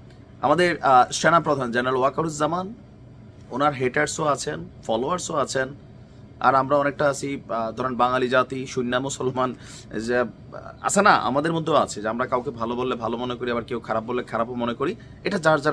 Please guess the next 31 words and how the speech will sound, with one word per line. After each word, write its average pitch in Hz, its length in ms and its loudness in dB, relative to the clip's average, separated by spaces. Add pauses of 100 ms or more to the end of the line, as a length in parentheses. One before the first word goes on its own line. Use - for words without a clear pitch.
point 120 260 -4
of 117 80 -4
view। 95 220 -8 (460)
But 123 100 4
আমার 147 180 4
কাছে 160 180 -4
মনে 151 180 2
হয়েছে 170 300 -2
যে 175 120 -6
বাংলাদেশকে 127 600 0 (280)
right 127 340 0
now 113 140 0
স্থিতিশীল 156 420 -8
রাখতে 143 420 2 (720)
জেনারেল 143 340 4
ওয়াকারুজ্জামান 143 840 2
একজন, 127 460 -2
আহ, 104 380 -6
সিপাহ 147 400 0
সালার 135 260 2
হিসেবে 120 280 -4
কাজ - 260 -2
করছেন। 92 300 -12 (840)
আমার 127 240 2
ওনার 127 180 0
সম্পর্কে 123 340 -4
কোনো 127 160 -2
অভিযোগ 117 300 -2
নাই, 185 180 -2 (340)
ফাইন 127 220 4
ম্যান। 87 180 -8